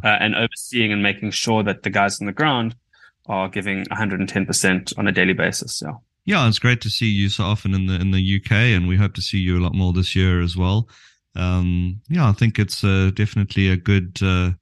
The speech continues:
Speaker 2: you, you, yeah, you've got some, some great products. So in terms of, in terms of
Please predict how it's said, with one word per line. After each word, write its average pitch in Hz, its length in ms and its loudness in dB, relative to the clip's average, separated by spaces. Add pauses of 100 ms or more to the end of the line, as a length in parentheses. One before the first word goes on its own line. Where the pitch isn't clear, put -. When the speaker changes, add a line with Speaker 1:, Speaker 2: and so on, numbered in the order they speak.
(560)
Speaker 2:
you, 107 120 0
you, 107 420 2
yeah, 123 180 2
you've 90 180 0
got 110 140 0
some, 95 300 0
some 95 200 0
great 104 360 0 (160)
products. 107 360 -2
So 135 100 2
in 131 120 4
terms 170 380 0
of, 135 280 -4 (540)
in 127 80 0
terms 165 260 0
of 143 200 -2